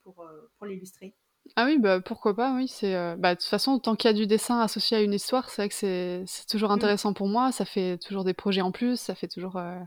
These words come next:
Speaker 2: bah, ça me fait étoffer mon, mon travail un petit peu, ça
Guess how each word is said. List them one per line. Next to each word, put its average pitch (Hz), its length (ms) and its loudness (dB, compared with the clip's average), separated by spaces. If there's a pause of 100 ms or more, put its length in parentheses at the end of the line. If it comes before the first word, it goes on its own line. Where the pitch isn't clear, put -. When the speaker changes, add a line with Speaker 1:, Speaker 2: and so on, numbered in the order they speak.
(440)
Speaker 2:
bah, 180 100 0
ça 196 140 -2
me 190 40 0
fait 190 880 4
étoffer 202 380 0
mon, 196 240 0
mon 185 200 -8
travail 208 340 2
un 190 80 0
petit - 180 -12
peu, 247 320 2
ça 196 160 -6